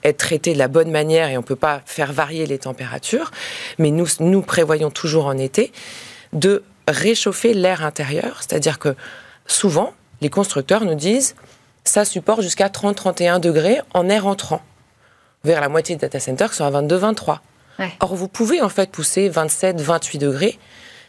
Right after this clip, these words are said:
Speaker 1: Déjà, ça permet des économies d'énergie qui sont énormes. Et deuxièmement, ça permet d'affronter ces périodes de canicule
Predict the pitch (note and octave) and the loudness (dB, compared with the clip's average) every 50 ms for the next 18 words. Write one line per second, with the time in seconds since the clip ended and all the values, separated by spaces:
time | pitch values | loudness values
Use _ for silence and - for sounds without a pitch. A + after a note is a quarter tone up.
0 | _ E3 G3 G#3 F#3+ F#3 E3 - C#3+ - D#3 C#3+ D3 C#3+ C3 C3 C#3 C3+ - C#3 | _ 2 2 2 2 0 -2 -2 -4 -2 -2 -2 -2 -2 -2 -2 -2 -2 -2 -2
1 | C3+ C3 C3+ B2 C3 B2+ A#2+ C3 B2+ A#2 - C3 - - - - - B2 - - | 0 0 0 -2 -2 -2 -2 -2 -2 -2 -4 -6 -4 -2 -2 -2 -2 -4 -8 -8
2 | - _ - C3 B2 D#3+ G3+ - F#4+ A#3+ E3+ C#3 C3 - - - - - - - | -8 _ 0 2 2 2 2 2 0 0 0 -2 -4 -8 -14 -14 -14 -14 -10 -4
3 | - C3+ A#2 C#3 C3 B2 B2 B2+ F#3 A3 - F3+ D3 - D#3+ D3+ D3+ D3+ C#3+ C#3 | -2 0 2 2 2 2 2 2 2 2 2 0 0 0 0 0 0 2 2 2
4 | E3 E3+ - - F#3 F3 - - F#3+ F#3+ - - D3 C3 - C#3+ C3 D3+ D3+ D3 | 0 0 -2 -6 -6 -6 -2 -2 -2 -2 0 -2 -2 -4 -4 -4 -2 0 0 0
5 | C#3 - C3+ - C3+ B2 A#2+ B2 - - - A3 D4 D4 F3 | 0 -2 -4 -2 -2 -4 -4 -4 -6 -4 -2 0 0 0 0